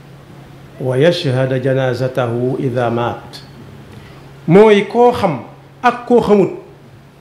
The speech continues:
ci jaxasoo, buñ ne bàyyi koo na fi, su la ko sa jot mayee, nga dem ba àgg fa bokk ci ña koy defal lañ koy defal. Am na nag ñooñ daa mel ne weesu nañ ko.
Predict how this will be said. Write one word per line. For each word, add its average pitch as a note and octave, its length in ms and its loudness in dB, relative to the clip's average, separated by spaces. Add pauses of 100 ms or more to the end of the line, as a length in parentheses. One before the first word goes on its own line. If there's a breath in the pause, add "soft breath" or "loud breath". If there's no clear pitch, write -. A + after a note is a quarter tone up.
(260)
ci G3+ 200 -2
jaxasoo, E3 500 0 (1300)
buñ G3 340 2
ne F#3 180 4
bàyyi F#3 300 2
koo F3+ 160 2
na F3+ 100 0
fi, E3+ 200 -4 (580)
su G3+ 180 -2
la G3 80 2
ko F#3 120 -6
sa F#3 120 -4
jot F3+ 240 -4
mayee, D#3 400 0 (1700)
nga D3+ 160 -2
dem C#3 180 0
ba C#3 160 -2
àgg D3 180 -6
fa B2+ 80 -8
bokk D3+ 360 -2
ci C#3+ 60 -4
ña D#3 120 2
koy F3 160 2
defal E3+ 280 0
lañ D#3 140 -2
koy D3 140 -2
defal. A2+ 220 -8 (1700)
Am D#3 160 2
na D#3+ 80 6
nag G3 140 2 (280)
ñooñ F3 260 2 (220)
daa D#3+ 180 2
mel F3+ 140 2
ne G3 100 2
weesu F3 240 2
nañ D3+ 160 -2
ko. B2 140 -8